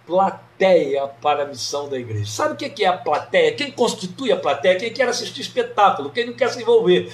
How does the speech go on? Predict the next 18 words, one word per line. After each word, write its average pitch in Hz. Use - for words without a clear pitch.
quem 254
não 254
quer 254
compromisso, 214
quem 226
quer 226
só 233
se -
beneficiar. 185
Costuma-se 254
dizer 214
que 247
também 254
existem 226
igrejas 226
por 208
aí 180
montadas 190